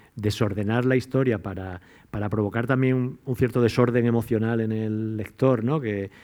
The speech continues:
que te están contando una historia que empieza por lo peor y acaba en lo mejor, pero tú sabes lo que ha ocurrido por el camino y eso te hace que, que te relaciones de otra manera con la historia. Ella lo hace con, con, con recursos cinematográficos, con, con mucha, con mucha imaginación, tengo que decirlo, con mucha inventiva a la hora de contar la historia, ¿no? Y,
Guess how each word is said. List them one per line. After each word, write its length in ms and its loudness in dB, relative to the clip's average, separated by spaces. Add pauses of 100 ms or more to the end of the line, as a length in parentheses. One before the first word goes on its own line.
(160)
que 120 -8
te 60 -4
están 200 -4
contando 420 0
una 200 0
historia 340 -2
que 60 -6
empieza 320 -4
por 140 -2
lo 120 -2
peor 240 0
y 60 0
acaba 200 -6
en 60 0
lo 80 0
mejor, 320 0
pero 180 -4
tú 120 -6
sabes 180 -4
lo 80 -2
que 80 -6
ha 40 -6
ocurrido 280 -4
por 140 -4
el 60 -6
camino 460 -2 (320)
y 100 -4
eso 140 -2
te 300 0
hace 180 -4
que, 200 -2
que 100 -8
te 80 -2
relaciones 320 -2
de 40 0
otra 120 -2
manera 200 0
con 80 0
la 40 0
historia. 260 -4 (240)
Ella 200 4
lo 120 6
hace 220 -2
con, 400 -2
con, 220 -8
con 200 -8
recursos 300 -8
cinematográficos, 680 -6 (500)
con, 540 -2
con 220 -10
mucha, 640 -2
con 120 -2
mucha 200 2
imaginación, 720 2
tengo 140 -4
que 100 -4
decirlo, 280 -8
con 100 -6
mucha 200 -6
inventiva 580 -4
a 40 -10
la 120 -8
hora 100 -8
de 140 -8
contar 340 -6
la 80 -6
historia, 440 -4
¿no? 180 -4
Y, 240 -4